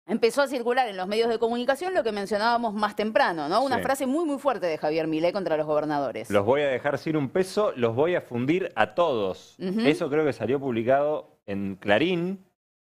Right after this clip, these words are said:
Speaker 2: una frase de una, un nivel de amenaza. Veníamos con los, de los tweets de Caputo diciendo que iba a desfinanciar las provincias, que iba a hacer más ajuste,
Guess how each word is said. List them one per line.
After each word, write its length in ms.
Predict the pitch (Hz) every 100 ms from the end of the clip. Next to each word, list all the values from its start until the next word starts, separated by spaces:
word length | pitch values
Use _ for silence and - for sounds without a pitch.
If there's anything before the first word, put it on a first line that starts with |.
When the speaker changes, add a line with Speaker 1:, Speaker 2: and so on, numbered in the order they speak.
| _ _
Speaker 2:
una 240 | 107 110
frase 540 | 98 139 156 143 113 -
de 100 | 104
una, 360 | 117 113 104 -
un 80 | 117
nivel 260 | 117 131
de 60 | 135
amenaza. 360 | 117 143 151 95
Veníamos 400 | 104 147 170 123
con 140 | 110
los, 160 | 101 95 _ _ -
de 120 | 92
los 180 | 90 -
tweets 380 | 131 131 - _
de 120 | -
Caputo 680 | - - 165 165 165 165 - _ _ _
diciendo 400 | 104 95 120 120
que 60 | 104
iba 120 | 107
a 40 | 98
desfinanciar 440 | - 98 95 117
las 80 | 107
provincias, 400 | 113 139 143 107
que 80 | 107
iba 100 | 101
a 40 |
hacer 320 | 92 110 113
más 240 | 113 117 123
ajuste, 720 | 120 165 143 156 175 - _